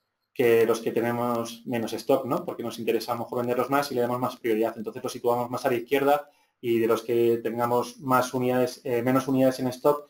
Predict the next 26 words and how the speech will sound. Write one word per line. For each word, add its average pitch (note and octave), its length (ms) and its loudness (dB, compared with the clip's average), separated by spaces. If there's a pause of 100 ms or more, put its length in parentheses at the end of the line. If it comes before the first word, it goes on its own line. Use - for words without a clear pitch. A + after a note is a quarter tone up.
(360)
a A#2 80 0
lo A#2 60 -2
mejor A#2+ 180 0
no B2 80 2
nos B2+ 120 2
interesa B2+ 320 2
venderlo B2+ 400 2
por B2 280 2
alguna B2 280 2
razón B2 240 -2
en B2 60 -4
concreto, B2 340 -2
pues A#2 100 -12
los G2 100 -16
ponemos G#2 340 -10
más G2+ 180 -20
a G#2 60 -10
la G2+ 80 -10
derecha. - 280 -20 (1600)
Luego A#2+ 260 6
también C3+ 360 2
nos B2+ 160 0
encontramos B2+ 420 0
con C3+ 140 0
otros C3+ 220 0
recomendadores. C#3+ 840 2